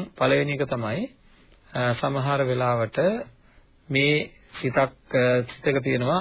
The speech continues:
ඒ අරමුණෙහි මිහිර විඳින තණ්හාව හේතුවෙන් අරමුණෙහි මිහිර විඳින ස්වභාවය.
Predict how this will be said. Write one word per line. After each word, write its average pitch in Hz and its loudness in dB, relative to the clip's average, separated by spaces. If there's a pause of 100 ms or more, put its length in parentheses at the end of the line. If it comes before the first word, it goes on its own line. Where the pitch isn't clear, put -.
ඒ 139 0
අරමුණෙහි 131 -2 (800)
මිහිර 151 4
විඳින 131 2
තණ්හාව 127 0
හේතුවෙන් 127 -2
අරමුණෙහි 127 -2 (560)
මිහිර 156 2
විඳින 139 0
ස්වභාවය. 113 -8